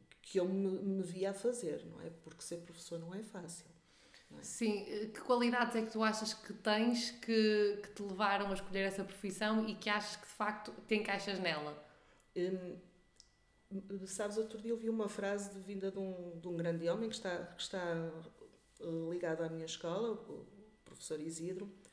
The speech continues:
Speaker 1: Eh, ele dizia que mais que o rigor científico era o afeto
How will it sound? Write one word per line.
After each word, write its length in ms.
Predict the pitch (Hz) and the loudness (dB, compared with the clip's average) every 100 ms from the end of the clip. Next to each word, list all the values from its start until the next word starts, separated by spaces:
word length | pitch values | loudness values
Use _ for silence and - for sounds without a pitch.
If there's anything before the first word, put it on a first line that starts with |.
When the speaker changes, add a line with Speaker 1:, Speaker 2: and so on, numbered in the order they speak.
| - - - - _ | -20 -20 -20 -20 _
Speaker 1:
Eh, 320 | 196 196 190 208 | 6 6 6 4
ele 160 | 208 | 2
dizia 340 | 208 208 208 196 | 2 -4 0 -2
que 100 | 196 | 0
mais 260 | 208 214 220 | 0 2 2
que 140 | - | 2
o 40 | |
rigor 280 | 214 208 190 | 0 2 0
científico 840 | 190 185 180 185 185 208 - 196 - | -2 -4 -6 -8 -8 -8 -6 -6 -2
era 200 | 185 190 | 0 0
o 80 | |
afeto 560 | 185 190 180 - - - | -2 -2 -2 -2 -4 -14